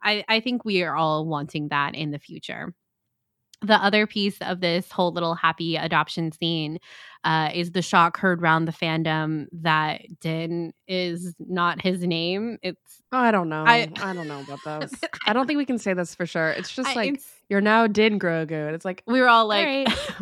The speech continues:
Speaker 1: "What?"
Speaker 2: Yeah. So many
Speaker 1: <laughs>
Speaker 2: cultures put the, like, the last name first as we know it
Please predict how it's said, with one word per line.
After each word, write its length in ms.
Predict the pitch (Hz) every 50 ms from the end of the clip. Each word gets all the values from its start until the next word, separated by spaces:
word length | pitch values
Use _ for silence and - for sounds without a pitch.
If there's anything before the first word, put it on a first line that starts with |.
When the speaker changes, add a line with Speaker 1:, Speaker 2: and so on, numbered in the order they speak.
| 196
Speaker 1:
"What?" 300 | 196 160 180 180 208 359 427 427 - _ - 214 -
Speaker 2:
Yeah. 280 | 226 208 269 277 233 277 349 740 719 403
So 220 | - - 339 285 311
many 180 | 339 370 427
Speaker 1:
<laughs> 20 | 370
Speaker 2:
cultures 340 | - 277 240 - - 269 - 202 - _ _ _ _
put 120 | 208 190 - _ _ -
the, 360 | 208 190 185 180 170 170 - - _ _ _ _ _ _ _ -
like, 200 | 180 175 165 -
the 120 | - 165
last 300 | 160 156 156 156 156 -
name 180 | - 170 156 151
first 420 | - 156 147 147 151 147 - -
as 180 | - - 147 165
we 80 | 165 151
know 220 | 143 143 143 143
it 180 | 139 135 -